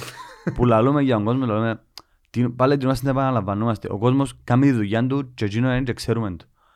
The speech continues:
Speaker 2: Ε, περιμένεις όμως και κάτι έξτρα. Περιμένεις και που το ποδοσφαιρικό σε μια
Speaker 1: Που τη-,
Speaker 2: φάση.
Speaker 1: μες στα, μες στο, στις, στις γραμμές.
Speaker 2: Εν τσι γίνεται μόνο ο κόσμος μια ζωή να χαίρομαι για τον κόσμο μου, να χαίρομαι για τον κόσμο μου και να με θωρώ βελτίωση.
Speaker 1: Ε, δεν τον που λαλώ. Και, ε,
Speaker 2: Εν τσι και εσένα που λέω.
Speaker 1: <clears throat> σίγουρα χαίρομαι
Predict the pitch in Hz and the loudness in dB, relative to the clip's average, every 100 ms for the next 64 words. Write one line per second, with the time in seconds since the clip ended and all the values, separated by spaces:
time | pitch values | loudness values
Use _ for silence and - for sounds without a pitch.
0 | _ - 110 - 120 113 120 135 143 135 | _ -6 -6 -4 -4 0 0 2 0 0
1 | - 120 110 101 98 95 101 110 _ - | -2 -2 -2 -4 -6 -8 -10 -14 _ -4
2 | 120 123 123 - - - _ _ 113 113 | -2 0 -2 -4 -18 -20 _ _ -4 -2
3 | 123 123 127 120 123 117 120 - 117 107 | -2 -4 -4 -2 -2 -2 -2 -2 -2 -2
4 | 110 104 107 127 123 123 135 151 139 135 | -4 -6 -6 -6 -6 -8 -10 -8 -6 -6
5 | - 143 123 135 123 131 123 113 123 127 | -10 -16 -14 -14 -14 -12 -12 -10 -10 -12
6 | - - 127 131 160 151 123 110 107 104 | -18 -8 -8 -2 2 4 4 4 2 0
7 | 95 101 98 98 98 92 98 101 101 98 | 0 0 0 -2 -2 -2 -2 0 0 0
8 | 95 92 85 85 110 110 107 104 101 104 | -2 -4 -6 -8 0 2 2 0 0 0
9 | 104 101 101 92 104 101 98 101 98 95 | 0 -2 -4 -2 -2 0 0 -2 -2 -4
10 | 87 _ _ _ - 107 107 - 98 95 | -8 _ _ _ -6 -2 0 0 0 -2
11 | 92 - - 214 233 254 202 156 127 117 | -4 -8 -6 -2 -2 -2 0 -2 0 -4
12 | 117 117 147 202 165 127 - 113 139 175 | -6 -10 -6 -4 -4 -8 -12 -2 2 4
13 | 165 135 110 92 - 202 - 190 214 139 | 4 2 2 4 4 4 -2 0 0 2
14 | 175 185 202 220 | 0 0 -2 -6